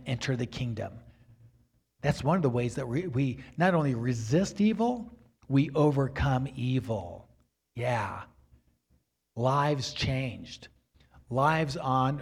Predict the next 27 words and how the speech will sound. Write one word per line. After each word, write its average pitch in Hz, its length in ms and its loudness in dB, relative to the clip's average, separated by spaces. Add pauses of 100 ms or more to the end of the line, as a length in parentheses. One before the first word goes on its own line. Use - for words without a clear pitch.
(120)
course 127 580 4
to 123 140 -4
hurt 151 300 -2
themselves 143 600 -2
and 127 200 -6
others 120 480 0 (400)
changed. 110 800 -2 (440)
And 120 120 -6
all 151 180 4
of 143 80 0
a 139 60 2
sudden, 131 320 -2
they 143 140 2
become 123 320 -2
healers - 1080 0 (880)
rather 123 320 4
than 107 220 -6
terrorists. - 1000 -2 (720)
It's - 120 -10
amazing 131 560 0
what 113 160 0
the - 80 -6
gospel 143 540 -2
can 147 180 -2
do 123 380 0 (300)
in 120 100 -2
transforming 135 1160 0